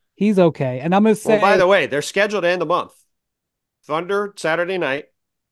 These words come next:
Speaker 2: Then they play the Celtics. Certainly not gonna be favored to win that game. They get Charlotte at home. They should win that game. And then they end the year on the road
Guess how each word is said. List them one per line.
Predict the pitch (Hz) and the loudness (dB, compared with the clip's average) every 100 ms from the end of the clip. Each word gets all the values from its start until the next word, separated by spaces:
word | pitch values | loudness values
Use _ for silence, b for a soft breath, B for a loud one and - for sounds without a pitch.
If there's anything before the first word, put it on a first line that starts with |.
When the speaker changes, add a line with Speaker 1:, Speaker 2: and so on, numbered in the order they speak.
| _ _ _ | _ _ _
Speaker 2:
Then | 127 | -10
they | 151 | -6
play | 160 175 | -2 0
the | 147 | -2
Celtics. | - 147 - 151 - - _ | -2 -2 -2 -8 -10 -20 _
Certainly | 131 143 | -8 -4
not | 147 131 | -4 -4
gonna | 139 | -6
be | 127 | -6
favored | 135 131 | -6 -6
to | 120 | -6
win | 123 | -6
that | 117 101 | -6 -8
game. | - 90 120 _ _ _ _ _ | -10 -14 -14 _ _ _ _ _
They | 120 | -6
get | 139 - | -4 -2
Charlotte | 160 175 175 | 0 2 2
at | 160 | 2
home. | 147 135 139 | 0 -2 -4
They | |
should | 127 156 147 | -8 -8 -4
win | 147 | -4
that | 143 151 | -2 -4
game. | - 98 110 _ | -8 -12 -12 _
And | 131 | -4
then | 180 | 0
they | 170 | 0
end | 214 | 0
the | 185 | 0
year | 151 | 0
on | 131 175 | 0 0
the | 170 | 0
road | 143 196 160 156 | 0 0 0 -4